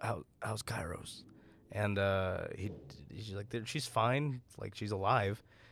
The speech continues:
She's, you know, being taken care of." But, um, he's like, "Okay, well, uh, uh, <laughs> I'm gonna sleep." Um, and I think,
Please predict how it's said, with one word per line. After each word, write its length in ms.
She's, 340
you 80
know, 160
being 220
taken 300
care 220
of." 160
But, 260
um, 480
he's 160
like, 200
"Okay, 320
well, 300
uh, 760
uh, 200
<laughs> 480
I'm 100
gonna 120
sleep." 380
Um, 460
and 100
I 80
think, 400